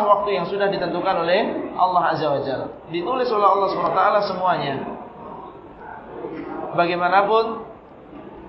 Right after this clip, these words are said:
dia diusahakan, dimudarati, disakiti atau akan dibunuh oleh orang lain, tapi kalau Allah belum menulis takdir baginya,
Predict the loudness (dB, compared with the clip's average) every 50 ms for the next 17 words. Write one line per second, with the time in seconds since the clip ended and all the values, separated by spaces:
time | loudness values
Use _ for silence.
0 | -18 -16 -16 -16 -16 -16 -14 -14 -14 -14 -14 -16 -16 -16 -18 -18 -18 -16 -14 -12
1 | -12 -8 -6 -4 0 2 4 4 4 4 2 0 -2 -2 -2 -2 -2 -2 -4 -2
2 | -2 0 4 6 6 6 6 6 4 2 2 2 0 -2 -2 -2 2 4 4 6
3 | 4 4 2 0 -2 -4 -4 -6 -8 -10 -12 -12 -12 -12 -12 -12 -10 -10 -10 -8
4 | -6 -4 -2 0 2 2 2 2 0 -2 -2 0 0 0 2 4 6 6 6 6
5 | 4 0 0 0 2 2 2 4 4 4 4 4 4 4 4 4 2 0 -2 -4
6 | -4 -4 -6 -6 -6 0 2 4 6 6 6 6 6 6 6 6 6 4 0 -2
7 | -4 -6 -6 -4 -4 -4 -4 -4 -4 -4 -6 -8 -8 -12 -12 -14 -14 -14 -14 -14
8 | -14 -14 -12 -6 -2 0 0 0 2 4 6 6 6 6 6 6 4 4 2 0
9 | 0 -2 -2 -2 0 2 4 4 6 4 4 4 4 4 4 4 2 0 0 2
10 | 0 2 2 2 2 2 2 2